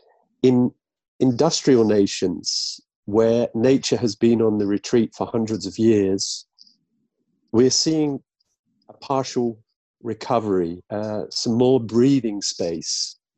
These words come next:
for what little nature is left. Because there are fewer cars, there's less pollution. Because there are fewer cars, there's less animals dying from roadkill. Um, obviously, there's less emissions.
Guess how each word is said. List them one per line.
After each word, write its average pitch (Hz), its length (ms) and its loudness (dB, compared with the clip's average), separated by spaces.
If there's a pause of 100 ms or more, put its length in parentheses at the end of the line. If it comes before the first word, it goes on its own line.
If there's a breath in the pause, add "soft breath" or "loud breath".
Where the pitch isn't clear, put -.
(180)
for 110 360 0
what 104 280 -2
little 110 420 -2 (260)
nature 104 540 -2
is 92 220 -8
left. - 540 -8 (560)
Because 156 280 0
there 127 160 4
are 113 60 2
fewer 110 320 -2
cars, 139 800 -4 (320)
there's - 160 -16
less 92 160 -12
pollution. 120 480 -10
Because 107 300 -8
there 95 180 -4
are 92 60 -10
fewer 95 260 -4
cars, 110 680 -2 (400)
there's 101 140 -10
less 104 240 -4
animals 110 840 -4
dying 104 400 -2
from 90 260 -8
roadkill. 113 680 0 (680)
Um, 101 640 -8 (200)
obviously, 123 420 -2
there's 104 300 -6 (160)
less 110 320 -4
emissions. 120 920 -6